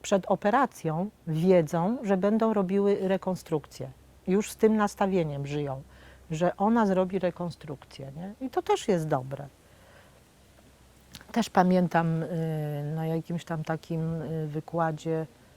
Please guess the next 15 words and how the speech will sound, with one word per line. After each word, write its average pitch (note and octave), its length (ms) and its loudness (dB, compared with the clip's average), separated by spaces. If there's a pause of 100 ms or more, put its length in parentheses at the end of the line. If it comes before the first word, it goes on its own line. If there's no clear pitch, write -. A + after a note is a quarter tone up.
(240)
w D3 60 -10
Warszawie D#3 540 -2
chyba D3+ 280 -6
to D3+ 140 -6
było, D#3 320 -4
był D3+ 200 -8
taki D#3 300 -12
pan D#3 180 -6
doktor, D#3+ 340 -6 (180)
który D#3+ 360 -2
wykonuje D#3+ 680 -4
rekonstrukcję E3 1080 -6 (1120)
i F3+ 80 0
powiedział, E3 880 0 (380)
że E3 560 0